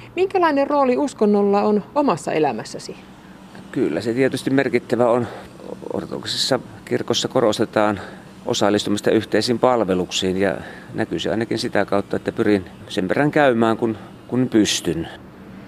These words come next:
Speaker 1: Onko se jonkinlaista vastapainoa rikosoikeudelle, jota yhteiskunta sitten tarvitsee jäsentensä pahojen tekojen vuoksi?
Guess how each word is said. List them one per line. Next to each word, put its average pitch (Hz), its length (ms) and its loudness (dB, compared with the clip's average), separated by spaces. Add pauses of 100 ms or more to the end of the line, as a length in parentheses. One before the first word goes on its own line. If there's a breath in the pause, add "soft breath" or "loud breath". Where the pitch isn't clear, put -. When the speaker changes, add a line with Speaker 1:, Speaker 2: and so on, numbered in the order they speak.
(280 loud breath)
Speaker 1:
Onko 359 200 -2
se 392 100 -2
jonkinlaista 220 760 4 (180)
vastapainoa 165 880 2
rikosoikeudelle, 160 1000 2
jota 170 320 0
yhteiskunta 175 540 0
sitten 175 240 0
tarvitsee 175 480 2
jäsentensä 170 600 0
pahojen 165 480 0
tekojen 151 420 0
vuoksi? - 380 -4